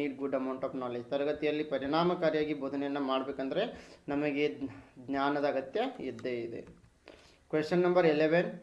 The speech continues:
when we try to organize details in our minds, we are seeking to Uh, option A, produce new ideas in our mind.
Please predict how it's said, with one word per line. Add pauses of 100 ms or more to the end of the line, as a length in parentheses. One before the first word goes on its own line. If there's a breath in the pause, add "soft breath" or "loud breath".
(200)
when
we
try
to
organize
details
in
our
minds,
we
are (120)
seeking
to (720)
Uh,
option
A,
produce
new
ideas
in
our
mind.